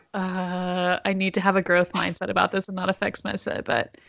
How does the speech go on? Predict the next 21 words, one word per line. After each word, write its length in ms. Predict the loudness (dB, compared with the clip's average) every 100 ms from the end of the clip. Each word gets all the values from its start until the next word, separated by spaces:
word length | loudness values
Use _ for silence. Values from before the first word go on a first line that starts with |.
| -20 -20 _ _ _ _ _
there's 160 | 4 8
part 220 | 8 8
of 80 | 4
me 100 | 0
that 120 | 0
wants 200 | -2 -2
to 60 | -4
have 120 | -4
a 80 | -4
fixed 380 | -6 -6 -6 -6
mindset 320 | -6 -4 -4
and 120 | -4
be 120 | -2
like, 200 | -2 0
"I 60 | 8
guess 180 | 8 10
I'm 120 | 8
just 180 | 6 6
a 60 |
B 340 | 6 8 8 10
writer. 640 | 10 10 8 6 2 -6